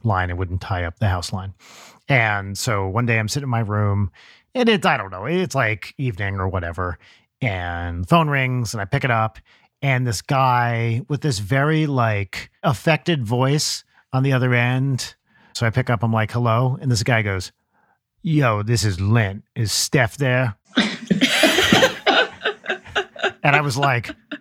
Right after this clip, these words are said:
"It's who?" And he's like, "Is Lint." <laughs> And I remember going, "Well, Lint, uh, excuse me just a moment, and I'll check if Steph is available." And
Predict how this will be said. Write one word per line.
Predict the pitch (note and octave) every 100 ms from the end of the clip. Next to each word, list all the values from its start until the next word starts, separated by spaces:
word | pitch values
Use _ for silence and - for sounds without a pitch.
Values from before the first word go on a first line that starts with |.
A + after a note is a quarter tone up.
| _ - - -
"It's | C#3 -
who?" | - C3 A#2 D3 A3+ _ _ _ - - -
And | G#3 -
he's | A#2 A#2+
like, | A#2 A2+ G#2 - _ - - _ _ -
"Is | C3
Lint." | B2 B2 C3 C#3+ G3+ _ -
<laughs> | A3 - A3 - C4 C#4 - A3+ A3 -
And | D#3
I |
remember | D3+ C3 D3 C#3+
going, | B2 C3+ B2 A2 - - - - _ _ _ _ -
"Well, | D#3+ G#3 D#3
Lint, | A#2+ C3 C#3 - - _ - F#3 - - - -
uh, | C#3 A#2+ A#2+ G2+ - - _ _
excuse | C#3+ - - G#3
me | D#3
just | A#2+ F3 C#3
a |
moment, | C3+ D3+ B2 A2+
and | C3
I'll | B2+
check | - D3+ -
if | A#2+ G2 -
Steph | - - C#3+ G#2+
is | G2
available." | A2+ A#2+ F2+ E2 D#2+ _ _ _ _ _ _ -
And | G#2+ F#2+ F2 F2 E2+